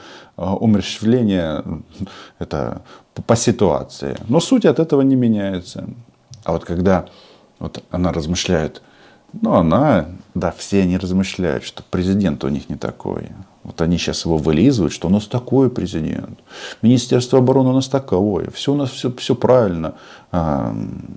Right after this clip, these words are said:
а вот когда говорит про народ, я вот думаю, может, действительно он там в России не такой? Ну, как можно схавать вот это вот? Как можно схавать вот это вот военное преступление? У них там теперь новая тема.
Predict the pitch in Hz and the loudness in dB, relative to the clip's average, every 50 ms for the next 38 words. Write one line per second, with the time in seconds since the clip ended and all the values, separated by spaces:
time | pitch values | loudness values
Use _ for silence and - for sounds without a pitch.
0 | - - - 90 92 - - 98 92 90 98 92 95 92 92 - - - 98 92 | -12 -4 0 0 0 0 2 2 4 4 4 4 4 2 2 0 0 0 2 2
1 | 95 95 127 131 127 - - - - - - - - _ - 90 95 92 87 87 | 2 2 2 0 -2 -6 -18 -20 -20 -20 -20 -20 -18 _ -2 0 2 2 2 0
2 | 82 87 80 76 67 62 57 50 - 85 90 92 95 92 92 95 95 - - 170 | 0 -2 -2 -2 -2 -4 -6 -6 -4 -4 -2 0 2 2 4 4 2 0 -4 -4
3 | - 131 110 90 82 76 - - - 92 85 85 82 - 85 80 71 - 92 90 | 0 2 2 2 2 0 -4 -8 -6 -6 -6 -4 -4 -4 -4 -2 0 0 -2 -2
4 | - - 87 82 82 80 - 101 98 - - 62 52 - - - - _ _ _ | -4 -6 -4 -4 -4 -4 -4 -6 -6 -6 -6 -6 -6 -6 -8 -14 -18 _ _ _
5 | _ - 98 104 101 - - 131 - - 95 87 85 80 87 90 - - - - | _ 4 4 4 6 6 4 4 6 4 4 4 4 4 2 2 2 0 0 2
6 | - 113 87 71 60 53 - - 78 78 - - 60 57 - 60 55 - - - | 2 4 4 4 2 0 -2 -4 -6 -6 -4 -6 -8 -6 -4 -6 -6 -6 -8 -10
7 | - - _ - - - - _ - - 139 123 92 82 - - 92 92 85 80 | -16 -20 _ -20 -20 -20 -14 _ 2 4 6 6 6 4 4 4 4 4 4 2
8 | 85 80 - - - - 95 101 113 123 127 - 104 90 - 87 76 87 82 78 | -4 -4 -4 -6 0 2 4 6 6 4 4 2 -2 -2 -2 -2 -2 -2 -2 0
9 | - 95 95 104 98 87 85 87 90 92 90 85 82 - 85 87 - - - 82 | 0 4 4 6 6 6 4 4 4 4 2 2 0 -2 -4 -6 -6 -6 -10 -10
10 | - - 78 71 62 55 50 50 50 - - - - _ _ _ _ - - - | -8 -6 -6 -4 -4 -6 -6 -8 -10 -12 -16 -18 -20 _ _ _ _ -20 -20 -18
11 | - - - 107 107 92 - 90 80 78 - 90 - 87 80 87 92 92 87 80 | -6 2 6 6 6 6 4 0 0 0 -4 -6 -4 -4 -2 2 2 2 2 2
12 | 80 80 78 - - 67 64 - - 50 | 0 -2 -2 -4 -6 -8 -8 -8 -10 -14